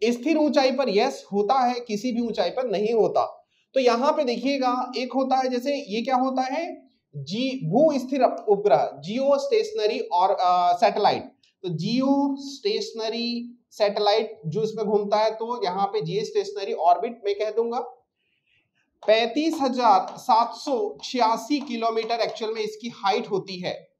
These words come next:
ठीक है, जिसे हम round figure में क्या लेते हैं, छत्तीस हजार किलोमीटर ले लेते हैं, ठीक है। तो यहाँ पे प्रीवियस question में भी मैंने बताया छत्तीस हजार और इसमें भी बताया, तो confuse मत होना। यहाँ पे दो चीजें आती हैं,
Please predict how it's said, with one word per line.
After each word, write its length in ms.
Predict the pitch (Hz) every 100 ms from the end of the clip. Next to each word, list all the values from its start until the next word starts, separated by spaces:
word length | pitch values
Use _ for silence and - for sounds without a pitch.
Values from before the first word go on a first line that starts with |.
| -
ठीक 160 | - -
है, 320 | - - - _ _ _ 156
जिसे 220 | 233 277
हम 240 | 254 277
round 300 | 220 214 269
figure 260 | 277 262 262
में 140 | 254
क्या 180 | 262 262
लेते 260 | 254 254 262
हैं, 180 | 285
छत्तीस 520 | 277 214 - 240 254 247
हजार 320 | 180 180 190
किलोमीटर 480 | 190 175 160 160 220
ले 140 | 190 123
लेते 260 | 117 117
हैं, 160 | 104 - _ -
ठीक 160 | 262 262
है। 320 | 262 - - _ _ _ 269
तो 60 |
यहाँ 420 | 240 226 226 285
पे 340 | 294 285 285 294 262
प्रीवियस 640 | 240 - 220 226 302 311
question 340 | 302 285 285
में 100 | 285
भी 80 | 294
मैंने 200 | 277 269
बताया 300 | 269 262 269
छत्तीस 420 | 269 240 - 254
हजार 280 | 262 240 226
और 220 | 226 214
इसमें 240 | 233 240 247
भी 100 | 233
बताया, 300 | 156 139 -
तो 100 | -
confuse 440 | 233 226 269 262
मत 200 | 262 262
होना। 380 | 240 196 226 - _ _ _
यहाँ 320 | 185 220 262 285
पे 120 | 277
दो 200 | 220 262
चीजें 260 | 262 254
आती 300 | 240 220 262
हैं, 380 | 247 214 156 -